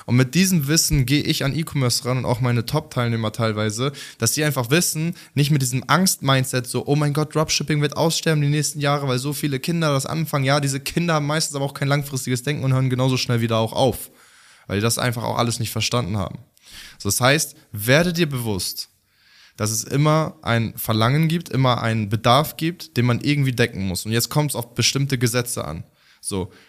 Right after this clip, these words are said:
weil du kannst nicht heutzutage ein Auto launchen oder eine, eine Taschenuhr oder, äh, eine, eine, eine neue, eine neue Uhr am Handgelenk. So, diese Urbrands, die ganzen Dropshipping-Urbrands. Und dann wundern die Leute sich, ja, funktioniert nicht Dropshipping. Nein, dein Marketing ist abgefuckt scheiße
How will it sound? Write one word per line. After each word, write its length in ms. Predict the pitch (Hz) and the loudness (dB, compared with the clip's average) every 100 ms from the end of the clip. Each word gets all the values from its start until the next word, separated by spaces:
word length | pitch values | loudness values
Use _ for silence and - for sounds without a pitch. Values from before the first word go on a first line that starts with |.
| - | -2
weil 100 | 113 | 0
du 60 | 139 | 2
kannst 320 | - 190 - | 0 0 0
nicht 120 | 135 | 4
heutzutage 460 | 131 123 120 120 117 | 4 2 2 2 2
ein 140 | 113 | 2
Auto 280 | 117 131 120 | 2 2 4
launchen 540 | 107 104 101 - 101 | 4 4 2 2 0
oder 140 | 98 107 | 2 4
eine, 240 | 110 104 | 4 2
eine 200 | 95 101 | 0 -4
Taschenuhr 760 | - 123 127 123 107 104 95 | -2 0 0 0 0 0 2
oder, 240 | 98 110 104 - - - | 2 2 0 -6 -18 -2
äh, 80 | |
eine, 540 | 104 104 104 55 62 78 | 2 4 2 -2 -8 -8
eine, 360 | 107 120 113 | -2 0 2
eine 240 | 113 107 107 | 0 0 2
neue, 500 | 113 123 120 113 - | 2 4 4 2 0
eine 180 | 113 107 | -4 -2
neue 360 | 117 135 135 | 0 2 0
Uhr 380 | 131 139 135 - | 0 2 2 2
am 220 | 127 127 | 0 2
Handgelenk. 580 | 135 139 139 113 92 85 - | 2 2 2 2 0 -2 -6
So, 240 | 98 95 | -2 -2
diese 220 | 101 107 | -2 -4
Urbrands, 680 | 131 151 143 117 113 107 95 | 2 4 6 6 6 4 2
die 80 | 107 | 0
ganzen 260 | 127 135 | 2 2
Dropshipping-Urbrands. 880 | 117 131 - 123 123 107 104 101 90 - - - | 2 2 2 0 2 2 4 2 0 -6 -18 -10
Und 100 | 104 | 2
dann 200 | 127 156 | 4 6
wundern 240 | 135 185 160 | 6 6 6
die 60 | |
Leute 180 | 139 139 | 6 6
sich, 160 | 120 110 | 4 4
ja, 140 | 131 | 4
funktioniert 480 | - 127 - 139 147 | 4 0 2 2 2
nicht 180 | 127 - | 0 -2
Dropshipping. 340 | 101 - 101 | -4 -2 0
Nein, 300 | 120 165 170 | 4 4 4
dein 180 | 135 143 | 4 4
Marketing 680 | 135 156 185 175 147 147 135 | 6 6 4 0 -2 0 0
ist 260 | 120 - | 0 -2
abgefuckt 580 | 143 - 135 - 135 131 | -4 -2 -4 -2 -2 0
scheiße 680 | - - 147 170 - 143 156 | 0 2 4 2 2 -2 -4